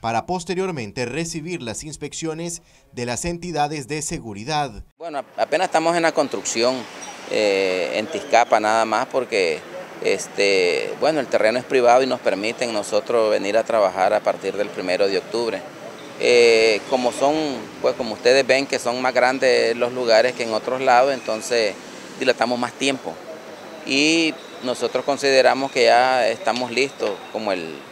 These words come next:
Speaker 2: como el día cinco de noviembre, pero vienen las elecciones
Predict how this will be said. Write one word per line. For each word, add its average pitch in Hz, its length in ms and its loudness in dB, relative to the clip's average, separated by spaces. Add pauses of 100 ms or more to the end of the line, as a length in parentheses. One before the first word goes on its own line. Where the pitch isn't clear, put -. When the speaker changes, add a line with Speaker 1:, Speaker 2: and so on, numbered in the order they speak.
(520)
Speaker 2:
como 104 140 -4
el 101 60 -2
día 123 220 6
cinco 110 920 2
de 101 100 0
noviembre, 98 600 -2 (180)
pero 165 460 6
vienen 107 340 -2
las 113 140 0
elecciones 131 640 -2